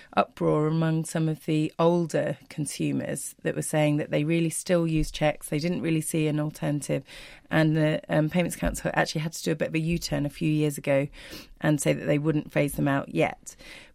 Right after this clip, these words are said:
But I think we are on track to really start adopting some of these,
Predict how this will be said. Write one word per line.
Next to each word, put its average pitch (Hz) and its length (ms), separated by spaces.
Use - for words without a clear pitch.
But 180 280
I 175 80
think 190 560
we 175 280
are 165 340
on 180 260
track - 580
to 143 520
really 165 400
start 151 340
adopting 156 480
some 151 220
of 147 60
these, 143 300